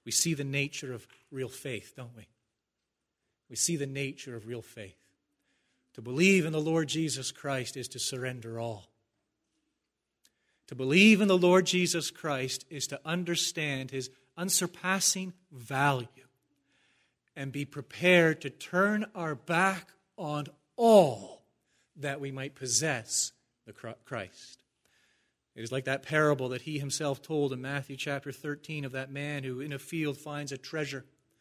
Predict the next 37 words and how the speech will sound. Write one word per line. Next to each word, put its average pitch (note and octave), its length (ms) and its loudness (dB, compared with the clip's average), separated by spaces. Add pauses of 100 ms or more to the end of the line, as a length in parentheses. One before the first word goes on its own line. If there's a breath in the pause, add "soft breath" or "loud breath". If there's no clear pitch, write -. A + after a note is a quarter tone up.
(320)
a A#2+ 40 -20
treasure D#3+ 440 0
of C#3+ 120 -6
great D#3+ 260 -4
worth. C#3 300 -10 (580)
And C#3 80 -14
what D3+ 100 -4
does D3+ 140 -6
he D3+ 80 -4
do? C#3 260 -6 (520)
He B2 140 -10
purchases F#3 640 4
the D#3+ 80 -6
field. D#3+ 520 2
He C#3+ 80 -6
gives D#3 340 4
up D3 280 2
all G3 380 10
that D#3 140 0
he E3 80 0
might E3+ 320 -2
own G#3+ 460 8
that G3 320 4 (240 soft breath)
treasure. G3 760 8 (1300)
And A2 100 -20
that D3+ 160 2
is E3+ 100 0
what F3 160 4
it E3+ 80 -2
means E3 420 0
to D3 100 -10
believe C#3+ 560 -2 (260)
in D#3+ 100 -10
the C#3+ 60 -6
Lord C#3 280 -2
Jesus C3 400 -8
Christ. A#2+ 320 -12